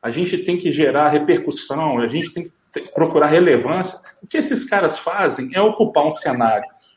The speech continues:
um espaço que não ofende em nada a, a, a produção do Cruzeiro. Pelo contrário, um camarada que usa uma camisa do La Baixa, ele não tá,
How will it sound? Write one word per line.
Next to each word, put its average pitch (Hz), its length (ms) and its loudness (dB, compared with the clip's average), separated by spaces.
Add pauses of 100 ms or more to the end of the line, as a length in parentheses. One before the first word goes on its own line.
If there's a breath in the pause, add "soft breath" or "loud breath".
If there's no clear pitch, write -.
um 170 120 0
espaço - 600 0 (100)
que 180 80 0
não 180 140 2
ofende 170 500 0
em 175 300 0
nada 175 520 2 (440 loud breath)
a, 147 60 2
a, 127 500 4
a 120 40 2
produção 147 560 0
do 123 140 -4
Cruzeiro. 117 560 -4 (240)
Pelo 262 300 0
contrário, 190 600 2 (380)
um 151 80 -8
camarada 202 480 2
que 240 140 -2
usa 214 200 4
uma 180 160 -2
camisa 143 520 -2
do 131 80 -2
La 120 160 0
Baixa, - 480 -4 (580)
ele 185 220 4
não 233 320 -2
tá, 208 280 0